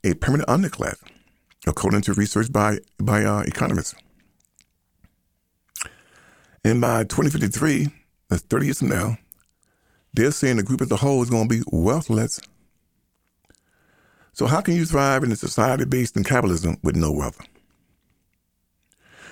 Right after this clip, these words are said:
You see it right now in all these cities, in the city of Boston, see are nothing but what Booming construction.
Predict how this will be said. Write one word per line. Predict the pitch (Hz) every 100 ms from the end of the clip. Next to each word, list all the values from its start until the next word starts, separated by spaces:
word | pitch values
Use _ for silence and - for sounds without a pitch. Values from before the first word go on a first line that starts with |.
| -
You | -
see | 101 139
it | 131
right | 123
now | 131 139
in | 107
all | 104
these | 123 -
cities, | 127 95
in | 92
the |
city | 104
of | 107
Boston, | 107 - -
see | 90 - -
are | 92
nothing | 104 160
but | 151 160
what | - - - _ _ _ _ _ _ _ -
Booming | 80 135 165 165
construction. | 165 - 135 - 82